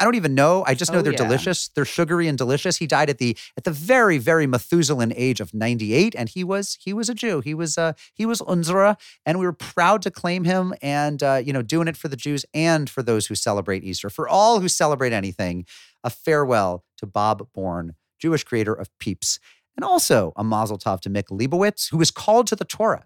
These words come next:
Speaker 1: as a bar mitzvah, who became a man at my shul this past weekend. He did a great job, and, and a mazel tov to the whole Leibowitz family. And finally, this is a, this is a, some inside baseball, but I just wanna say from the mailbox, Rhonda Felsen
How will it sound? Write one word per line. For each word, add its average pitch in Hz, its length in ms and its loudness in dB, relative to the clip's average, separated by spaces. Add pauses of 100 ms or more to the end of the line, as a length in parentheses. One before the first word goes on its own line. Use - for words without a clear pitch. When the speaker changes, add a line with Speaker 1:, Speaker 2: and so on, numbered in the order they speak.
Speaker 1:
as 113 120 -4
a 131 40 0
bar 117 220 -2
mitzvah, 147 400 0
who 98 80 -8
became 123 260 -6
a 175 60 4
man 190 340 2 (480)
at 107 140 -8
my 113 120 0
shul 98 300 -4
this 90 180 -6
past 85 380 -8 (320)
weekend. 92 440 -4
He 104 80 -8
did 92 120 -6
a 71 60 -8
great 95 320 -4
job, 87 320 -4
and, 82 160 -10
and 95 100 -12
a 90 40 -6
mazel 92 260 -8
tov 92 160 -8
to - 80 -18
the 101 60 -8
whole 101 320 -4
Leibowitz 95 420 -6 (160)
family. 104 420 -4 (300)
And 180 180 0
finally, 208 520 2
this 175 200 -2
is 160 120 -2
a, 170 280 2
this 156 160 -4
is 160 120 0
a, 156 180 -2
some 170 180 0
inside 190 360 2
baseball, 107 480 2
but 107 120 0
I 110 80 2
just 120 160 -4
wanna 131 140 -2
say 104 320 2
from 135 200 -2
the 151 60 0
mailbox, 110 460 2
Rhonda 113 220 0
Felsen 104 680 0